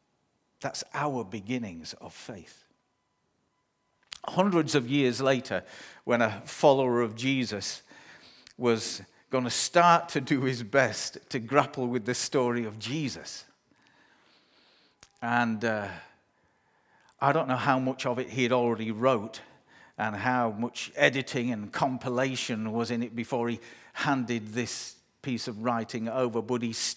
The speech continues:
he decided to start his writing off with this. "In the beginning was the Word, and the Word was with God, and the Word was God.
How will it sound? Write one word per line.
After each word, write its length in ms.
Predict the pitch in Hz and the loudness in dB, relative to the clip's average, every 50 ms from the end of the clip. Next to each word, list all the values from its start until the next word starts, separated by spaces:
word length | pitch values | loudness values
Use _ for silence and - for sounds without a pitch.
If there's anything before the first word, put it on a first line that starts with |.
| - - - | -8 -16 -12
he 140 | - 147 131 | -8 -6 -6
decided 760 | 123 117 127 117 - - - 160 160 170 156 135 127 120 - | -4 -2 -2 -2 -2 0 0 2 2 2 2 2 0 -2 -4
to 80 | - 113 | -6 -10
start 400 | - - - - 151 143 139 113 | -8 -4 0 2 4 4 4 2
his 160 | 113 107 101 | 0 -4 -4
writing 480 | 113 117 113 113 113 101 - 113 104 104 | -2 -2 -2 -2 -2 -4 -8 -10 -8 -8
off 240 | 101 90 - - - - - - - - - - | -8 -10 -12 -16 -20 -20 -20 -20 -20 -20 -16 -10
with 160 | - 110 107 | -8 -6 -2
this. 240 | 123 113 98 - - - - - - _ _ - | -2 -2 -2 -4 -10 -14 -16 -20 -20 _ _ -4
"In 420 | 160 156 170 185 180 170 143 135 | -2 0 0 0 0 -2 -2 0
the 120 | 131 147 139 | 0 0 0
beginning 840 | 120 117 135 120 110 120 131 131 123 117 104 98 101 107 107 107 - _ _ _ _ _ _ _ _ _ _ _ _ _ _ _ _ _ _ _ - | 0 -2 -4 -4 -2 0 0 2 2 0 0 -2 -4 -6 -8 -10 -14 _ _ _ _ _ _ _ _ _ _ _ _ _ _ _ _ _ _ _ -8
was 320 | - 117 117 113 110 107 | -4 0 0 0 0 -2
the 120 | 101 110 110 | -4 -6 -4
Word, 540 | 104 107 107 104 101 95 85 78 - - - _ _ _ _ _ _ _ _ _ _ _ _ _ _ _ _ _ _ _ _ _ _ _ _ _ _ _ _ _ _ _ - - - - | -4 -4 -4 -4 -4 -6 -8 -10 -14 -18 -20 _ _ _ _ _ _ _ _ _ _ _ _ _ _ _ _ _ _ _ _ _ _ _ _ _ _ _ _ _ _ _ -20 -20 -12 -6
and 180 | 120 123 120 113 | -4 -2 0 0
the 80 | 117 | 0
Word 340 | 113 120 135 151 165 160 135 | 2 2 4 4 4 2 0
was 240 | 123 127 127 117 110 | 0 -2 -2 -2 -2
with 640 | 110 101 110 117 117 143 147 143 120 104 95 - - 120 | -6 -8 -8 -4 -2 0 0 0 -2 -6 -14 -16 -18 -14
God, 400 | 113 139 131 117 98 82 - - - _ _ _ _ _ _ _ _ _ _ _ _ _ _ _ _ _ _ _ _ _ _ _ - | -10 -8 -8 -6 -8 -10 -14 -18 -20 _ _ _ _ _ _ _ _ _ _ _ _ _ _ _ _ _ _ _ _ _ _ _ -6
and 160 | 120 123 120 | -6 -4 -2
the 80 | 117 117 | -2 0
Word 480 | 113 127 127 123 123 120 117 - - - - _ _ _ _ _ _ _ _ _ | 0 2 2 2 2 0 -2 -6 -10 -18 -20 _ _ _ _ _ _ _ _ _
was 540 | - 123 107 107 120 127 127 123 101 95 92 | -14 -12 -10 -6 -6 -6 -6 -6 -8 -10 -14
God. 380 | - - 92 90 - - _ | -14 -16 -18 -18 -18 -20 _